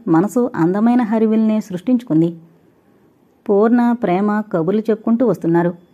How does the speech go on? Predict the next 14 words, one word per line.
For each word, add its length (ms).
వారికి 340
ముందుగా 480
కొద్ది 340
దూరంలో 680
ఫ్రెండ్స్తో 480
వస్తున్న 340
కిరణ్ 400
బెల్ 300
మోగించని 680
గడుసుపిండం 720
ఒడుపుగా 500
పూర్ణ 400
భుజం 340
నొక్కి 360